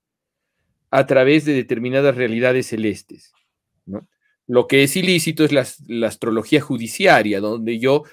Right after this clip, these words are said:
quiero saber cuál va a ser mi destino individual y me mando a hacer una carta astral y decido en base a eso.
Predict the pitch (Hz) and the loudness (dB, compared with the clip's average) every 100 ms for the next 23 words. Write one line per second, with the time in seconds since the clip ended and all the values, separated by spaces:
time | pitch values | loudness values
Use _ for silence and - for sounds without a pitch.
0 | _ - 156 165 151 147 143 165 165 151 | _ 2 4 4 2 0 2 2 4 2
1 | 160 156 143 120 - 151 147 135 131 135 | 0 0 -2 -4 -4 -4 -2 -2 -2 2
2 | 135 123 135 117 110 123 120 110 123 110 | 4 4 0 -4 -4 -2 -4 -4 -6 -6
3 | - 110 110 - - 104 104 107 104 95 | -4 -4 -4 -6 -4 0 0 -2 -4 -6
4 | 110 101 95 95 95 90 92 - | -8 -8 -6 -6 -4 -6 -6 -10